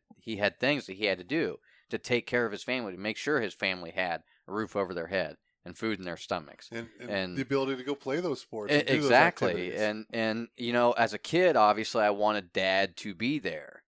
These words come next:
Speaker 1: You know, what's more disappointing than knowing that you're gonna have a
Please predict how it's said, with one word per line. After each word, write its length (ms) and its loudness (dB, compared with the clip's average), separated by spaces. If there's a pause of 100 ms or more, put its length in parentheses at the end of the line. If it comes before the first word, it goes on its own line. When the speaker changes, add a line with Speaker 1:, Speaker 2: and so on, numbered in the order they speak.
(240)
Speaker 1:
You 140 -8
know, 320 -4 (400)
what's 400 0
more 200 -2
disappointing 640 0
than 200 -6
knowing 420 -2
that 160 -2 (260)
you're 240 -2
gonna 180 0
have 240 2
a 200 0